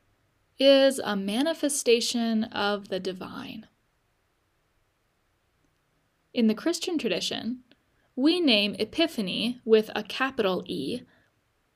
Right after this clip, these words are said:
as the manifestation of Christ to the Gentiles, or the manifestation of Christ to the people outside of the Jewish, Jewish tradition,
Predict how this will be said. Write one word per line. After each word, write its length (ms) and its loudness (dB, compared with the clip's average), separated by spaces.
as 200 2
the 100 -2
manifestation 880 2
of 200 -8
Christ 720 -2
to 80 -8
the 100 -2
Gentiles, 920 -6
or 200 12
the 140 6
manifestation 720 4
of 140 -8
Christ 580 0
to 100 -8
the 100 -4
people 540 -2
outside 640 -2
of 200 -8
the 80 -6
Jewish, 500 -4
Jewish 460 2
tradition, 560 -8